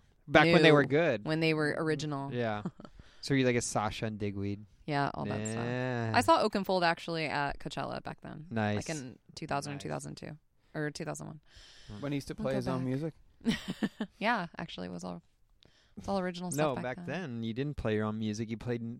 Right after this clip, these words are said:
Speaker 1: music no one else could get. Back then, D Js were innovative and they didn't play the same thing over and over again. And in fact, if they, if you had a track no one else had on vinyl, like,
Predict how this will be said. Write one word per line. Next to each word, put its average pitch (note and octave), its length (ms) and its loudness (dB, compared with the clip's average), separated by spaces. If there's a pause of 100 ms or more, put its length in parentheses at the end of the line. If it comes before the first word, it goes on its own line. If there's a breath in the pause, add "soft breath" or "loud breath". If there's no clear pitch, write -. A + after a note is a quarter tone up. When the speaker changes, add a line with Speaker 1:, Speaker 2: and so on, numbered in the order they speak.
Speaker 1:
music A#2+ 320 0
no A#2+ 120 -2
one A#2+ 100 -2
else A#2+ 140 -4
could G#2+ 180 -10
get. A#2+ 260 -2 (1300 soft breath)
Back C#3+ 200 -2
then, D3+ 260 0
D C#3 160 0
Js B2 260 0
were B2 80 0
innovative A#2 540 6
and A2+ 100 0
they A2+ 80 0
didn't A#2 160 0
play A#2 160 2
the A2+ 80 0
same A2+ 240 -6
thing A2+ 220 -2
over A2 180 2
and G#2+ 80 0
over A2 220 2
again. G#2 260 -2
And G#2 100 -6
in G#2 60 -8
fact, - 400 -6 (240)
if A#2 180 -12
they, A#2 280 -4
if A#2+ 180 -6
you C3 60 6
had B2+ 120 6
a A#2 60 2
track B2 400 0
no C3 80 -4
one A#2+ 140 -2
else A#2+ 160 -2
had A#2 280 0
on A2+ 180 -4
vinyl, B2 460 2
like, G#2 220 -2